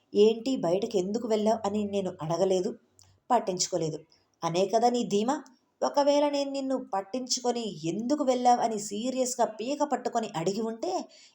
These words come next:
ఇలా నీ నోటి నుంచి మాటలు వచ్చేవి కాదేమో." "ఇది కూడా కాదు, నా శత్రువుల గురించి, ఫ్రెండ్స్ గురించి నీకెందుకే?" అని అడిగాడు విక్రమార్క.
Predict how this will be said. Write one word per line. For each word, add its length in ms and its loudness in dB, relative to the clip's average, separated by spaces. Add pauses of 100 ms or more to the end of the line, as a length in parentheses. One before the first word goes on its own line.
(100)
ఇలా 360 2 (160)
నీ 120 -6
నోటి 300 -4
నుంచి 200 -4
మాటలు 360 -2
వచ్చేవి 480 0
కాదేమో." 540 4 (760)
"ఇది 260 -2
కూడా 320 2
కాదు, 300 2 (140)
నా 280 -4
శత్రువుల 560 0
గురించి, 320 -2
ఫ్రెండ్స్ 360 -4
గురించి 400 -6 (200)
నీకెందుకే?" 1080 -2 (140)
అని 260 0
అడిగాడు 380 4
విక్రమార్క. 720 -2